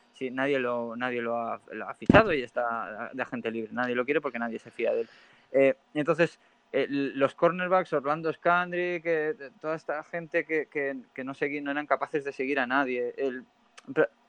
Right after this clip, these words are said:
prácticamente no, no tenía un equipo como para, para jugar bien y, sin embargo, creo que consiguió los objetivos que se le marcaban. Y era, eh, sabemos que tenemos un ataque m-, muy potente, que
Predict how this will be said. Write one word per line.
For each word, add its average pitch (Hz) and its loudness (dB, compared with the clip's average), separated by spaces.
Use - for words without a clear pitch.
prácticamente 190 4
no, 170 -4
no 165 -4
tenía 180 0
un 160 -2
equipo 151 -2
como 127 -2
para, 120 4
para 127 6
jugar 127 0
bien 156 -2
y, 175 -6
sin 147 -6
embargo, 190 0
creo 175 2
que 143 -2
consiguió 131 -4
los 180 -2
objetivos 151 -8
que 131 -4
se 117 -6
le 110 -4
marcaban. 113 2
Y 123 6
era, 156 10
eh, 127 4
sabemos 131 0
que 139 -2
tenemos 131 -4
un 131 -4
ataque 127 0
m-, 127 -8
muy 131 -4
potente, 165 4
que 120 4